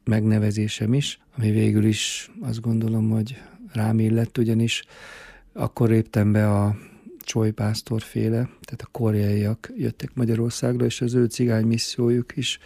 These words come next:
működött Sátoraljaújhelyben, aminek így a részese lettem, tehát szolgálattevőként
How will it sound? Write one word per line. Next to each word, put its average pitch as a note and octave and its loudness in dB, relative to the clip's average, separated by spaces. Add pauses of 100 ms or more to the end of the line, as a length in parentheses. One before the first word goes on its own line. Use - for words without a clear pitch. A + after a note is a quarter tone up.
(280)
működött A#2+ 0
Sátoraljaújhelyben, A#2 0 (140)
aminek A#2 2
így A2 4
a G#2+ 6
részese G#2+ 2
lettem, G#2+ 0
tehát A2 -2
szolgálattevőként G#2+ -4